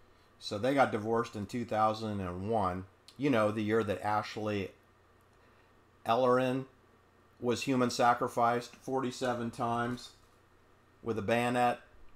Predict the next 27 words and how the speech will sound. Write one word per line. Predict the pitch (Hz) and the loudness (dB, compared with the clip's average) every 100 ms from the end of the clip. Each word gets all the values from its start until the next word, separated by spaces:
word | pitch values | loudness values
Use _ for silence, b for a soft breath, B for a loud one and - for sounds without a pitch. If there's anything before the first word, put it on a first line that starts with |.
| - - - - | -20 -18 -16 -8
you | 107 | -2
know, | 110 | 0
over | 110 110 | 0 0
there | 113 | 0
by | 107 110 107 | 2 2 2
the | 101 | 0
Academy | 98 - 107 110 107 | -4 0 0 0 -2
Awards, | 98 104 107 104 101 | -2 0 0 -2 -6
Will | 110 | -6
Smith, | 104 117 107 104 - | -6 -4 -4 -4 -4
Chris | 113 101 | -4 -2
Rock | 110 104 101 | 0 2 0
hoax, | 123 113 110 - - - - | 0 -2 -2 -6 -12 -16 -10
bitch | 113 110 | -6 -6
slap. | - 117 120 117 - - - - - _ - | -4 2 2 2 -4 -20 -20 -20 -20 _ -6
Two | 139 | 0
blocks | 120 120 123 | 6 6 6
from | - 120 | 0 -2
there, | 117 117 120 - - _ _ _ _ - 104 | 2 4 4 -2 -20 _ _ _ _ -12 -8
a | |
blonde, | 95 95 120 120 120 120 117 _ _ _ _ _ _ _ - | -6 -2 2 6 4 4 -4 _ _ _ _ _ _ _ -8
five-foot-four | - 120 117 - 123 117 - - 123 117 117 117 117 - - _ _ _ _ 104 | 2 4 2 0 0 0 -8 -8 -4 2 4 4 2 -6 -20 _ _ _ _ -10
blonde | 104 117 117 117 117 117 - _ - | 0 2 4 2 0 -4 -16 _ -8
was | 110 110 107 | -2 -2 0
murdered. | 110 113 113 113 113 - _ _ _ _ _ _ _ _ _ _ _ _ _ _ _ _ _ _ _ _ _ _ | 2 4 6 2 -2 -18 _ _ _ _ _ _ _ _ _ _ _ _ _ _ _ _ _ _ _ _ _ _
That's | 107 104 | -10 -2
right. | 131 123 | 2 2